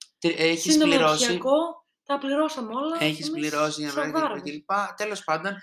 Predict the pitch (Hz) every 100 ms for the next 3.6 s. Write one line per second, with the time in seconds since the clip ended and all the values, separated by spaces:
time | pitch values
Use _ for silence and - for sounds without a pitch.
0 | - - _ 160 175 196 185 190 - 185
1 | 196 185 139 120 117 - 117 110 104 104
2 | 120 127 190 - - - _ 127 135 135
3 | 135 135 131 131 131